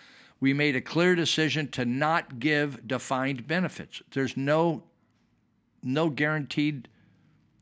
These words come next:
fifty dollar lunch out there. So no defined benefits for police officers and firefighters in order to keep taxes low and avoid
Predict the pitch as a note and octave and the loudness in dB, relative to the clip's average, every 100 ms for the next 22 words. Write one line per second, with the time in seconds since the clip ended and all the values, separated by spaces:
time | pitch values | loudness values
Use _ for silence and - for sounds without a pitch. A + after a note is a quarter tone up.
0 | _ - D#3 - C#3+ D3+ D#3 E3 F3+ G3 | _ -2 0 0 2 2 4 4 4 2
1 | A2+ G#2+ F#2 - F2 - _ _ _ _ | -2 -4 -6 -10 -14 -16 _ _ _ _
2 | _ _ _ _ _ _ _ - C#3+ C#3 | _ _ _ _ _ _ _ 0 2 4
3 | D3 F3+ F3+ F3+ F3+ E3+ E3+ D3+ D#3 C#3+ | 4 4 4 2 2 2 2 0 0 0
4 | D#3 D#3+ C3+ A#2+ D#3 D3 D3 C#3+ C3+ C3 | -2 -2 -6 -2 -2 0 0 0 -2 -6
5 | A#2+ A#2+ C#3+ D3 C3 A#2 G#2+ G#2 B2 - | -6 -4 0 0 0 -2 -2 -2 -4 -4
6 | A#2+ C3 B2+ A2 - C#3+ - C#3 D3 - | -2 -2 -4 -8 -4 -4 -2 -2 -2 -2
7 | C#3+ A2 A#2 A#2 A2+ A2+ - A2 G#2+ G#2 | -8 -4 -2 -2 -4 -8 -8 -6 -4 -2
8 | B2 C3 B2 | 0 0 -2